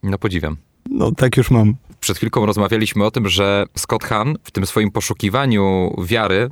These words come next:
Speaker 1: wcale nie jakiejś wiary prawdziwej, jedynej, słusznej, on właśnie wzbrania się w ogóle przed mówieniem o czymś takim, ale jest takim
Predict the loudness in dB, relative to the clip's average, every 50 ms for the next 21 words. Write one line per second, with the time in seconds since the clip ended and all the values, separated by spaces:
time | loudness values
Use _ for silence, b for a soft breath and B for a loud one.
0 | -8 _ -8 -4 0 2 2 2 4 4 4 4 2 2 0 0 0 -2 0 0
1 | 0 0 0 0 -2 -2 -2 -2 -2 -2 0 2 2 2 2 2 2 0 0 0
2 | 0 2 2 2 2 2 2 2 0 -2 -2 -2 -2 -2 -2 -2 -2 0 0 0
3 | 0 0 -2 -2 -4 -2 0 0 0 0 -2 B B B B -8 -6 -4 -2 -2
4 | 0 0 0 0 0 0 0 0 0 0 -2 -4 -4 -2 0 0 2 2 2 0
5 | 0 0 -2 -2 -2 -2 -2 -4 -4 -4 -4 -2 0 2 2 2 2 0 -2 -2
6 | -2 -2 -2